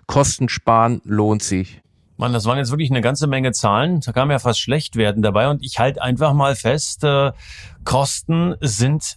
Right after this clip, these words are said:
Speaker 2: enorm wichtig, ähm, bei der Betrachtung des Gesamtthemas Vermögensaufbau und Altersvorsorge. Und man muss wirklich enorm auf jedes kleine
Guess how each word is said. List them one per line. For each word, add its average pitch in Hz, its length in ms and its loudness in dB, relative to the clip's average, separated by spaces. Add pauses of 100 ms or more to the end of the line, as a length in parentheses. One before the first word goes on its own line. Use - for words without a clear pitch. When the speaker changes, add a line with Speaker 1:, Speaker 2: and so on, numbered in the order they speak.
Speaker 2:
enorm 139 640 2
wichtig, 127 1000 -2
ähm, 143 460 0
bei 131 160 2
der 131 140 2
Betrachtung 143 760 -2
des - 320 -2
Gesamtthemas 127 1400 0
Vermögensaufbau 117 1040 0
und 104 160 -2
Altersvorsorge. 107 840 0
Und 131 120 -2
man 123 160 2
muss 131 380 -2
wirklich 151 420 -2
enorm 139 480 2
auf 131 260 -2
jedes 127 340 0
kleine 127 360 2